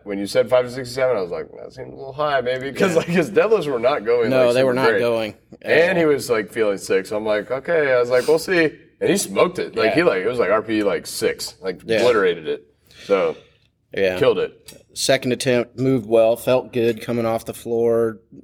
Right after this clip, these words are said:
Speaker 2: Eh, maybe a little slow through the middle, but it still, still felt good. Uh,
Speaker 1: I think
Speaker 2: it's
Speaker 1: that's
Speaker 2: pretty
Speaker 1: probably
Speaker 2: normal for me
Speaker 1: I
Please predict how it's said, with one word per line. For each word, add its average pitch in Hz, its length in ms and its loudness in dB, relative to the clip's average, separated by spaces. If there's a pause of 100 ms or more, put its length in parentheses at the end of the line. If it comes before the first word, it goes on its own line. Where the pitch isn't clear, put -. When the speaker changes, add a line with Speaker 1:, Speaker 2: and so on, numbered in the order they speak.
Speaker 2:
Eh, 160 240 0 (100)
maybe 127 220 2
a - 40 2
little 123 140 2
slow 123 300 2
through 131 160 -2
the 120 80 0
middle, 120 260 4
but 101 260 -4 (300)
it 120 180 -10
still, 117 440 0 (340)
still - 280 -2
felt 120 300 0
good. 117 400 0 (360)
Uh, 104 60 -10
Speaker 1:
I 107 40 -8
think 104 220 -4
Speaker 2:
it's 120 100 4
Speaker 1:
that's 101 220 0
Speaker 2:
pretty 135 160 4
Speaker 1:
probably 120 120 4
Speaker 2:
normal 127 280 4
for 117 120 -6
me 113 260 0
Speaker 1:
I - 20 0